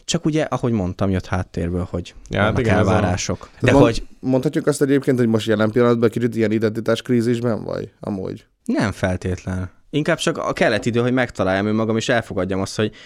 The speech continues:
Speaker 1: vannak elvárások,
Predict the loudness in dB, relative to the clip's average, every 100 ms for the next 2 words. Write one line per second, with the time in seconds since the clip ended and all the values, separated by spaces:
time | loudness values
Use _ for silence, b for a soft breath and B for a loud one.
0 | B B B B _ -6 2 4 4 0
1 | 0 0 2 2 2 2 0 2 0 0
2 | -8